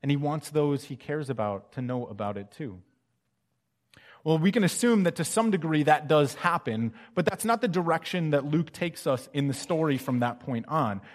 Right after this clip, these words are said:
It's possible that Jesus met Levi's friends and Jesus rubbed off on them. I think that that's probably, uh, somewhat true, but the story goes in a different direction.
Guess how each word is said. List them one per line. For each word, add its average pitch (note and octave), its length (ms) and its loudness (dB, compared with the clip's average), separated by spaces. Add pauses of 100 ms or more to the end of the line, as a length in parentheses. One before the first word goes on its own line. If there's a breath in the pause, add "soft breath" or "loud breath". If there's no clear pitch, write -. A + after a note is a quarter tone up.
(140 loud breath)
It's D3+ 140 0
possible E3+ 520 2
that C#3 180 4
Jesus D3 340 -4
met D3+ 220 0
Levi's D3+ 420 2
friends D#3+ 400 2
and B2 160 0
Jesus D3+ 320 -2
rubbed C#3 320 2
off C#3+ 260 2
on E3 140 0
them. E3 200 0
I A2+ 100 -2
think D3+ 240 -8
that C3+ 120 -6
that's C3 220 -2
probably, C#3+ 680 -2 (640 loud breath)
uh, A#2+ 420 0
somewhat E3+ 460 2
true, E3+ 300 0
but E3+ 140 -4
the E3 60 -2
story A#3 380 2
goes F3 240 4
in E3 60 2
a D#3+ 80 2
different D3+ 300 -2
direction. A2 480 -2